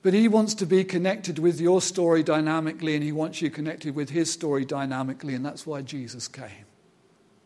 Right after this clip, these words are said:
He came so that you could be forgiven, so that you could be reconnected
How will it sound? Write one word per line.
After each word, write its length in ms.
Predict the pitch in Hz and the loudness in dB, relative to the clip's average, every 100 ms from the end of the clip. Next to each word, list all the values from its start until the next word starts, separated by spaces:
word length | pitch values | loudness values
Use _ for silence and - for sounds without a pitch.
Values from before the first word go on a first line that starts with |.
| _ _ _ _ _ _ _ _ _ _ _ | _ _ _ _ _ _ _ _ _ _ _
He 80 | 147 | -14
came 500 | 143 175 160 127 117 107 _ _ _ _ _ _ | -8 -2 0 -2 -8 -18 _ _ _ _ _ _
so 100 | - | -10
that 80 | 165 | -4
you 120 | 151 | -2
could 160 | 151 147 | -2 -2
be 80 | 151 | -2
forgiven, 560 | 151 139 151 113 110 104 - _ _ _ _ | -2 -2 -2 -2 -12 -20 -20 _ _ _ _
so 140 | - | -12
that 40 | 160 | -8
you 80 | 143 | -8
could 140 | 151 | -4
be 120 | 143 | -2
reconnected 840 | 135 147 147 151 143 143 143 117 | -2 -2 -4 -2 0 -2 -6 -12